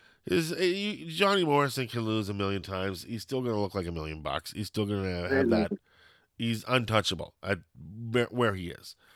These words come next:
Speaker 1: Um, so then, uh, uh, s-, uh, did C M Punk do anything?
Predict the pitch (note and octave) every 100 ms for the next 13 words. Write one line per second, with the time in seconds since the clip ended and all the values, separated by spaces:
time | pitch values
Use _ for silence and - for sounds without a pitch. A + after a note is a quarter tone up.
0 | - - _ - A2+ A2 A2 A2 A2 G#2+
1 | F#2+ _ - _ - A#2+ G#2+ C#3 D3+ D3
2 | C3+ C3 - A2+ A2+ G#2+ G#2 G2+ G2 F#2+
3 | - _ _ _ _ _ - G2+ G2+ F2+
4 | F2+ - _ _ _ _ - - - -
5 | G#2+ G2+ F#2+ A2 G#2 - C#3+ D3 A#2 A2+
6 | C#3 C#3+ D3+ D3+ D3+ D#3 D#3+